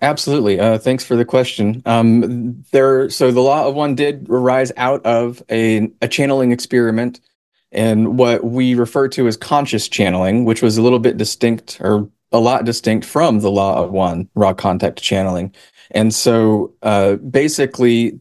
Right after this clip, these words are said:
the whole thing started with this conscious channeling experiment in the sixties.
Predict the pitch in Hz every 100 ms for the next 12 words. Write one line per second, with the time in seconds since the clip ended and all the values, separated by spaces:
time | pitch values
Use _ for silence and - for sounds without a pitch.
0 | _ - 110 147 147 143 135 120 - -
1 | 131 127 117 - 104 - 127 123 117 -
2 | 120 117 110 107 - 113 113 110 104 95
3 | 87 110 - 82 92 -